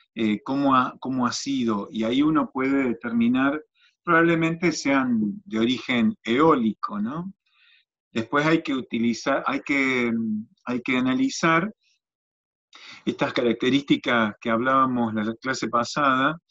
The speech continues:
de redondez, esfericidad,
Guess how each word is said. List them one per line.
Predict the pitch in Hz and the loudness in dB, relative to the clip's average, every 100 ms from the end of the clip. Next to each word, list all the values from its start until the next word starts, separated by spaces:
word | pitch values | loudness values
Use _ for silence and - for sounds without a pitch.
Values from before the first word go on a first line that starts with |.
| - - _ | -20 -20 _
de | 113 120 117 - - | -2 2 2 0 -6
redondez, | 127 147 139 143 151 165 160 151 - - - | 0 2 4 2 4 4 6 2 -2 -14 -6
esfericidad, | 151 - - 135 120 107 117 120 147 143 135 | -6 -6 -8 -4 -4 -4 -4 -2 2 2 2